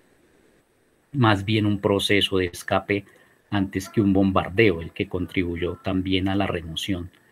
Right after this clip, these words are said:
de la gruesa atmósfera primitiva,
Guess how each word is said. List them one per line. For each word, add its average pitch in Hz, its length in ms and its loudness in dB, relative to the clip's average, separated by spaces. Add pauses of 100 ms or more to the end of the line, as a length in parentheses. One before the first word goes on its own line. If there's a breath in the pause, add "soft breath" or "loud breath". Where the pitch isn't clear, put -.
(260 soft breath)
de 98 120 2
la 90 140 0
gruesa 92 600 0
atmósfera 87 680 -4 (160)
primitiva, 90 580 -4